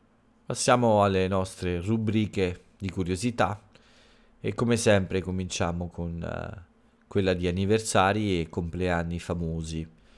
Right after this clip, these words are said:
Un anniversario importante, interessante, secondo me, è quello della vittoria dell'Oscar come miglior film straniero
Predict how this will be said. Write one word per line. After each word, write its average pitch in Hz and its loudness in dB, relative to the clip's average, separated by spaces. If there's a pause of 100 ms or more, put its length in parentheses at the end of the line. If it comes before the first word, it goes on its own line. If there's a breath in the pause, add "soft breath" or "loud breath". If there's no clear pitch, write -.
(720 soft breath)
Un 120 -2
anniversario 131 8
importante, 147 2
interessante, 110 -2
secondo 98 -6
me, 143 -4
è 98 -2 (140)
quello 110 0
della 95 2
vittoria 113 2 (380)
dell'Oscar 90 0 (280)
come 90 -6
miglior 95 0
film 98 -4
straniero 90 -4